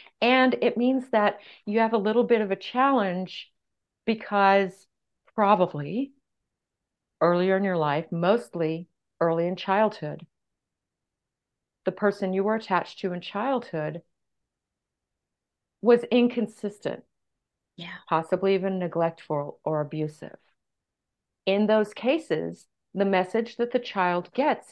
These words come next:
Speaker 1: is, "The world is not safe. The people who are tasked with taking care of me cannot be relied upon. I'm kind of on my own."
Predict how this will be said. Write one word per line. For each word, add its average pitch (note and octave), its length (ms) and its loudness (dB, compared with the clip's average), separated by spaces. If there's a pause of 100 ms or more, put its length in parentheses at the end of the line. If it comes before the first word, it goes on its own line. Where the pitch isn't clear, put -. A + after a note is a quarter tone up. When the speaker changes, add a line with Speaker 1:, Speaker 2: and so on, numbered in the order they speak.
Speaker 1:
is, D#3+ 440 -2 (260)
"The F#3+ 80 2
world F#3+ 380 2
is A3+ 160 -4
not F3+ 280 -6
safe. - 540 -4 (320)
The F#3+ 80 0
people G#3 360 0
who A#3 80 0
are G3 80 2
tasked F#3 500 -2
with G3 240 -4
taking G3+ 320 -4
care A3 300 0
of F3 100 -2
me D#3 280 -4 (340)
cannot F3+ 440 -2
be F#3+ 100 2
relied F3+ 400 2
upon. D3+ 420 -6 (300)
I'm E3+ 100 -4
kind F#3+ 420 -6
of F3+ 100 -6
on E3+ 180 -6
my E3 220 -6
own." C#3+ 320 -10